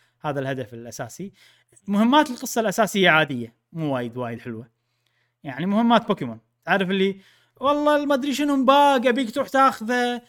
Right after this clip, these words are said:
يعني تحس إن أنت بتصير قصة شي إيبك ومهمة وبروح أخذه، لا والله روح أغلب واحد أخذه أرجع، شي عرفت لي؟ يعني مو interesting وايد، وايد،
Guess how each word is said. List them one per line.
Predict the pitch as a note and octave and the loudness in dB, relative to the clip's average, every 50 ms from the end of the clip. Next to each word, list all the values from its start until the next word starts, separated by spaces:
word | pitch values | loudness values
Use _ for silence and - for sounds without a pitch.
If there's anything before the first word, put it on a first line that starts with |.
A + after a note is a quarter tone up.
| _ _ _ _ _ - | _ _ _ _ _ -12
يعني | - C#3 D#3 E3+ | -8 -6 -6 -6
تحس | E3+ - - A3+ - - | -6 -6 -8 -6 -2 0
إن | A3 G#3+ | 0 2
أنت | G#3+ G#3 A3 | 2 2 0
بتصير | G3 F3 F3 - B3+ A#3+ A3+ G3 F#3 - - _ _ _ _ _ _ _ _ _ _ _ _ _ _ _ _ | -4 -4 -4 -2 0 0 0 0 -2 -6 -16 _ _ _ _ _ _ _ _ _ _ _ _ _ _ _ _
قصة | - G#3+ - - - F3+ D#3 | -4 -4 -4 -4 -6 -6 -6
شي | - F#3 F#3+ F3 | -6 -8 -8 -8
إيبك | E3 - - D#3+ - E3 | -8 -8 -8 -10 -10 -8
ومهمة | D3+ D3+ C#3 D#3 E3+ D#3+ D3+ D3 C#3+ | -8 -6 -6 -6 -6 -4 -4 -4 -4
وبروح | C#3+ C3 D3 D3 D#3 C3 E3 | -4 -4 -4 -6 -4 -4 -4
أخذه، | E3 - D3 E3 | -4 -4 -2 0
لا | F#3 F#3+ D3+ | 0 0 2
والله | D#3+ F#3 F#3 F3+ | 0 0 0 2
روح | F3+ F#3+ G3 - F3+ | 2 2 0 0 -2
أغلب | E3+ E3+ F3+ E3+ | -4 -4 -4 -2
واحد | E3 F3 F3 E3 F#3+ E3+ | 0 0 2 2 0 -2
أخذه | D3+ D#3+ F3 F3+ F3+ E3+ | -2 -2 -2 0 0 0
أرجع، | D3+ C3+ C3+ A2+ _ | -2 -4 -8 -12 _
شي | - D3+ C#3+ | -10 -10 -6
عرفت | C3 D3 F3+ F3+ - E3 | -6 -6 -6 -6 -8 -12
لي؟ | D3 C#3 D3 - _ _ - _ _ - | -12 -12 -12 -14 _ _ -20 _ _ -4
يعني | F3 F#3+ G3+ | -2 0 2
مو | G#3 A3+ C4 C4+ B3 | 4 4 4 4 2
interesting | G#3+ - F3+ E3 - - E3+ D#3 C3+ | 0 -2 -4 -10 -8 -6 -6 -4 -4
وايد، | C#3 C#3 D3 D3+ C#3 C3 B2 A#2+ | -2 0 2 2 2 2 -2 -4
وايد، | C3 B2+ A2+ G#2+ | -6 -6 -6 -8